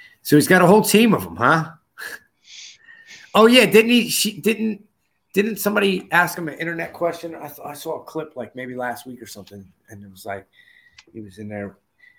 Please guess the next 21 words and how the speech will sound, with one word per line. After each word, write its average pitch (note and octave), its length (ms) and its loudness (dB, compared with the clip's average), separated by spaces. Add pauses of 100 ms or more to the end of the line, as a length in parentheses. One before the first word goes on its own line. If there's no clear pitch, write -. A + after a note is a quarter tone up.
(420)
"Are G2 80 -12
you B2+ 160 -8
still C3+ 260 -4
married B2 360 -2
and G#2+ 120 -12
do A2 80 -10
you A#2 140 -8
cheat A#2+ 280 -8
on A#2 120 -4
your A2+ 100 -8
wife?" A2+ 360 -6
And G#2 80 -16
he A#2 100 -14
was G2+ 160 -16
like, D#3+ 180 -18
"Ha, C3+ 180 -6
ha, G3 140 4
ha, A3 200 2
ha, - 200 -6
ha, - 220 -6
ha. - 280 -4